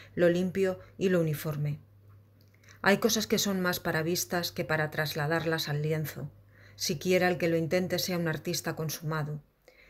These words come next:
y esta plaza es una de ellas. A donde no alcanza, pues, ni la paleta del pintor con sus infinitos recursos,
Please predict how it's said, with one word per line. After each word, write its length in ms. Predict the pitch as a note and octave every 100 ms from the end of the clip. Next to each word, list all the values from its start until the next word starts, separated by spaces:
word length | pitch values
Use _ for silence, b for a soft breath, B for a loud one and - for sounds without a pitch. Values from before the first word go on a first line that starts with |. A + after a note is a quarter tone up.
| b
y 140 | F#3 G3
esta 260 | - G3+
plaza 260 | G3 F#3 F#3
es 140 | -
una 160 | F3+ D#3+
de 100 | D#3
ellas. 460 | D3+ C#3+ D3+ - _ _ _ _ _ _ _ _ -
A 80 |
donde 260 | F3+ F#3 E3+
no 100 | F#3+
alcanza, 480 | G3+ G3+ G3 F3 D3
pues, 240 | F3 E3+
ni 100 | E3+
la 140 | E3 D#3
paleta 320 | D#3+ F3 F3+
del 140 | F3+
pintor 420 | E3+ E3+ D#3 F3 D#3+
con 100 | D#3
sus 220 | E3+ F#3
infinitos 520 | D#3 D#3+ F3 F3+ D#3+
recursos, 640 | E3+ E3+ E3 - F3+ F3